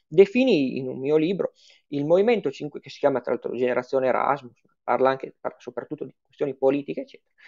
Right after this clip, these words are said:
il Movimento cinque Stelle come il gatekeeper perfetto.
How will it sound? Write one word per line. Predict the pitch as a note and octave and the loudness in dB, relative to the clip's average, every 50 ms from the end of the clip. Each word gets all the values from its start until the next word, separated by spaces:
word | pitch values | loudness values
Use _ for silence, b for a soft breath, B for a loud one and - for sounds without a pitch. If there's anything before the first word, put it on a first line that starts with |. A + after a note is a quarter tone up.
| b b b b | b b b b
il | F#3 G#3 | 4 6
Movimento | A3+ A#3+ C4 C4 A#3+ G#3 | 8 8 8 8 4 4
cinque | F#3 - G#3+ A#3 - D#4 | 0 -4 -4 -4 -4 -4
Stelle | C#4+ - - G3+ G#3+ G#3+ G3 | -4 0 2 2 4 4 2
come | G3+ - F#3+ F#3+ F3+ F3 - - - | 2 2 2 2 0 -2 -6 -8 -2
il | A3 B3 A#3 F#3+ | -2 0 2 8
gatekeeper | F3+ A#3+ B3+ C4 - - - A#3+ A#3+ A#3+ - G#3+ G3 - - | 8 8 8 8 0 -4 -2 -2 0 2 2 0 0 0 4
perfetto. | - E3+ E3 - - - - A2+ A#2 - _ _ - - C#3 D3 - | 4 4 4 4 -2 -4 -4 -4 -4 -4 _ _ -6 -6 -6 -6 -8